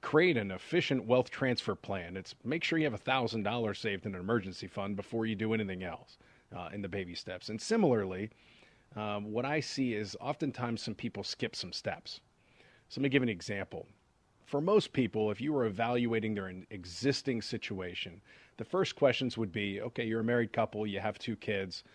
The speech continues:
Do you have any life insurance? And, you know, life insurance isn't sexy or fun, but the fact of the matter is your biggest asset when you're in your thirties and probably into your forties is your ability to earn a living. And if something happened to one of you, well, then you'd have to provide for the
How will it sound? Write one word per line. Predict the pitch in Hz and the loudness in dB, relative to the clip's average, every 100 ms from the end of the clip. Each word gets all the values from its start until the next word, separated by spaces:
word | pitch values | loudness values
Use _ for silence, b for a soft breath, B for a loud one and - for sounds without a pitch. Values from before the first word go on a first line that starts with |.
| B B B | B B B
Do | - | -4
you | 156 | -2
have | 214 | 0
any | 190 | 0
life | 135 160 113 | 2 -2 -4
insurance? | 92 - 71 - - _ _ _ b b b - | -8 -10 -12 -18 -20 _ _ _ b b b -10
And, | 107 110 104 98 - | -4 -4 -4 -8 -8
you | 113 | -6
know, | 101 | -2
life | 139 175 | 0 0
insurance | 151 - 135 120 | 0 2 2 4
isn't | 123 117 - | 0 0 0
sexy | 123 110 - 101 | 0 0 -2 -4
or | |
fun, | 90 - 175 90 90 101 b b b | -2 0 0 0 -8 -12 b b b
but | 107 120 | -2 0
the | 117 | 2
fact | 160 170 - | 2 2 2
of | |
the | 120 | 2
matter | 101 92 92 | 2 0 -2
is | 110 123 | -2 0
your | 113 | 2
biggest | 147 147 147 - | 2 4 2 2
asset | 110 117 - 123 107 | -2 -2 -2 -4 -4
when | 104 | -4
you're | 107 104 | -2 -2
in | 101 | -2
your | 95 | -6
thirties | - 101 104 127 | -2 -2 0 -2
and | 107 | -4
probably | - 113 104 104 | -2 -2 0 -2
into | 95 | -2
your | 90 | -6
forties | - 185 196 110 95 - b b 110 | -6 2 4 4 -2 -10 b b -8
is | 113 | 0
your | 135 | 2
ability | 123 107 120 120 113 | 2 2 2 2 0
to | 117 | 0
earn | 107 101 | -2 -2
a | 95 | 2
living. | 151 104 80 _ b b b - | 2 2 -6 _ b b b -12
And | |
if | 98 | -2
something | 143 127 120 | 0 0 0
happened | 113 113 117 113 | 2 2 0 -2
to | |
one | 101 92 98 | -4 -4 -4
of | 104 | -2
you, | 143 | -2
well, | 143 | 0
then | 113 110 | -2 0
you'd | 110 | -2
have | 110 | -2
to | |
provide | - 95 95 92 98 | -4 -4 -2 -2 -2
for | - 101 | -4 -6
the | 92 | -6